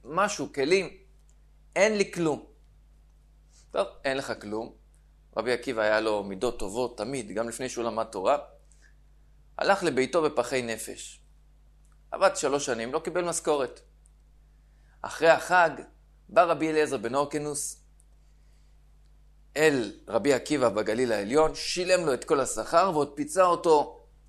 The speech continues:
על עוגמת נפש. ואז הוא שואל את רבי עקיבא, "תגיד לי בכנות, אמרתי לך שאין לי כלום, מה חשדת?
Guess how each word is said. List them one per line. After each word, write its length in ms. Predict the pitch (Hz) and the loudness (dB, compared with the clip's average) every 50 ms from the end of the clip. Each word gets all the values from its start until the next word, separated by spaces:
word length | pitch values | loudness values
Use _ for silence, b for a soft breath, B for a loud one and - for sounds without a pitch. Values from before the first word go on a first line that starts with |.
| - _ - _ _ _ - - _ _ _ - _ _ _ _ _ - _ _ - _ _ _ _ _ _ _ _ - | -20 _ -20 _ _ _ -20 -20 _ _ _ -20 _ _ _ _ _ -20 _ _ -20 _ _ _ _ _ _ _ _ -2
על 120 | 110 113 | 2 2
עוגמת 340 | 113 113 127 135 131 131 160 | 2 4 4 2 0 2 0
נפש. 640 | 170 165 156 - 165 147 143 - - - - - - - _ _ _ - - _ _ _ _ - _ _ _ - _ _ _ _ _ - | -2 -2 0 0 -2 -4 -4 -6 -10 -14 -16 -20 -20 -20 _ _ _ -20 -20 _ _ _ _ -20 _ _ _ -20 _ _ _ _ _ -6
ואז 180 | - 107 135 147 | -2 0 0 2
הוא 80 | 147 | 2
שואל 200 | - - 143 143 143 - - - | 2 2 2 2 0 -2 -8 -6
את 120 | 117 - - | -6 -2 -2
רבי 180 | 104 92 104 | 0 0 0
עקיבא, 260 | 101 101 - 165 135 127 | 0 0 0 -2 -2 -2
"תגיד 260 | - 131 147 196 196 | -2 -2 0 0 0
לי 80 | 190 | 0
בכנות, 640 | 151 156 151 - 147 135 131 135 123 - - - - - _ _ _ _ _ _ _ _ - | 0 0 -2 -2 -2 -4 -2 -4 -6 -10 -12 -16 -20 -20 _ _ _ _ _ _ _ _ 0
אמרתי 260 | 131 160 196 226 - | 2 4 4 4 4
לך 180 | 208 - 180 170 | 0 -2 -4 -4
שאין 240 | - 180 170 196 202 | -2 0 0 2 2
לי 140 | 185 175 - | 0 0 0
כלום, 380 | 165 175 170 151 127 107 110 | 2 2 2 2 2 2 0
מה 100 | 135 185 | 0 2
חשדת? 480 | - - 226 - 247 233 220 190 - | 2 0 0 2 2 2 2 2 0